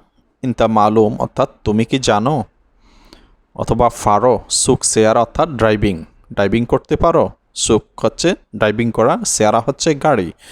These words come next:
আরবিতে ড্রাইভিং করাকে সুক বলে, আর সেয়ারা হচ্ছে গাড়ি, গাড়িকে সেয়ারা বলে। আরেক সুক অর্থাৎ বাজারও, ঠিক আছে? কোথায়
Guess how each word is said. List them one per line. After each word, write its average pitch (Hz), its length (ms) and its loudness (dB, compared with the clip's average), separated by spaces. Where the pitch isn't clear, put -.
আরবিতে 120 600 0
ড্রাইভিং 117 360 0
করাকে 143 360 2
সুক - 360 0
বলে, 117 420 2
আর 95 160 0
সেয়ারা 120 580 2
হচ্ছে 143 400 -2
গাড়ি, 104 280 0
গাড়িকে 120 500 0
সেয়ারা 135 500 2
বলে। 82 280 -2
আরেক 131 300 0
সুক - 380 -2
অর্থাৎ 175 340 -2
বাজারও, 107 600 0
ঠিক 120 160 -2
আছে? 95 300 -2
কোথায় 143 340 0